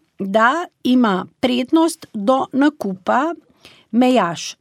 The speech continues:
torej lastnik gozda, ki meji na gozd, ki je naprodaj. Če pa ta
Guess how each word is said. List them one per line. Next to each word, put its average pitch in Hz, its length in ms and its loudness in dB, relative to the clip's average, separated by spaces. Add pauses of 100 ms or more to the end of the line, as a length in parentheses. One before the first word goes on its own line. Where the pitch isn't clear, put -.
torej 254 480 0
lastnik 233 760 0
gozda, 208 800 -2
ki 302 320 2
meji 214 380 0
na 185 160 -2
gozd, 185 580 -6
ki - 180 -8
je 202 100 -2
naprodaj. 180 580 -4 (800)
Če 330 180 2
pa 285 160 0
ta 277 220 0